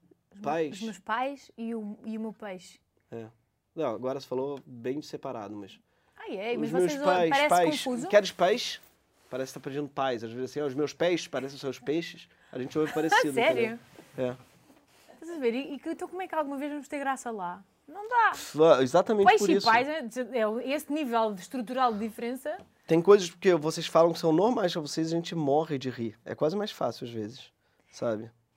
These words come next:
Speaker 1: Sim. Mas nós tem-, é, às vezes, eu acho que nós temos alguma inveja,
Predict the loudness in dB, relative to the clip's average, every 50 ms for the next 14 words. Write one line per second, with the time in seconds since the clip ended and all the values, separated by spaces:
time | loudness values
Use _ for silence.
0 | _ _ -20 -12 -10 -10 -10 -10 -10 -14 _ _ _ _ _ _ -14 -8 -8 -8
1 | -8 -6 -8 -10 -10 -10 -8 -4 -4 -4 -4 -6 -10 _ _ _ _ _ -6 -6
2 | -6 -8 -10 -12 -12 -12 -14 -10 -6 -6 -6 -6 -8 -16 _ _ -10 -8 -8 -8
3 | -10 -12 -10 -10 -10 -10 -10 -8 -8 -4 -2 -2 -2 -2 -4 -4 -4 -6 -6 -8
4 | -8 -8 -8 -10 -10 -14 -14 -16